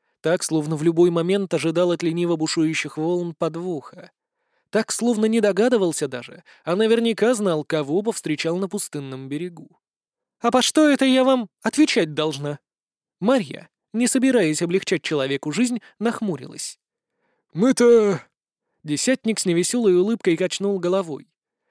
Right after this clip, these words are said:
«Мы — дружина царя Еремея, государя земель окрестных. А вот ты часом не из моря ли вышла, а, девица?» Витязь жёстко усмехнулся, а всадники, чуя разливающееся грозное напряжение,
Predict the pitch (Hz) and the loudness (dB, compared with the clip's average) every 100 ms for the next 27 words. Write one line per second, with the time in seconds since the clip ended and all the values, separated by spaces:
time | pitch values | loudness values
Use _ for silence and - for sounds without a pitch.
0 | _ _ _ 147 240 254 180 233 202 269 | _ _ _ 2 4 6 4 2 4 4
1 | 233 226 240 240 214 226 247 240 170 - | 4 4 4 4 2 0 0 0 -4 -6
2 | - - _ _ _ 156 175 - 220 202 | -20 -20 _ _ _ -4 -2 0 0 2
3 | 190 175 247 247 151 127 170 147 - - | 2 0 2 4 2 0 -6 -8 -10 -20
4 | - - _ _ _ _ - 135 151 _ | -20 -20 _ _ _ _ -10 -6 -6 _
5 | - 226 214 - 214 185 - 180 165 _ | -2 0 0 2 2 2 0 -2 -4 _
6 | _ - 175 220 233 233 302 277 254 226 | _ -6 0 2 4 4 4 4 2 2
7 | 262 - - - - _ _ _ 160 240 | 0 0 -8 -18 -20 _ _ _ 0 0
8 | - _ _ - 151 233 - - - - | -2 _ _ -12 -6 -6 -8 -14 -14 -18
9 | - _ _ _ _ - 175 269 240 175 | -20 _ _ _ _ -6 0 0 0 -2
10 | 170 254 - 208 202 196 - 254 311 277 | 0 -2 0 0 2 0 0 0 2 2
11 | 240 214 170 - 277 277 262 240 254 - | 0 0 -2 -2 0 0 -2 -2 -2 -4
12 | _ - 226 214 202 190 196 190 180 175 | _ -4 2 4 4 4 4 4 2 2
13 | 196 185 185 165 170 175 170 170 175 156 | 0 0 0 0 0 0 -2 -4 -4 -4
14 | 170 165 160 | -4 -4 -6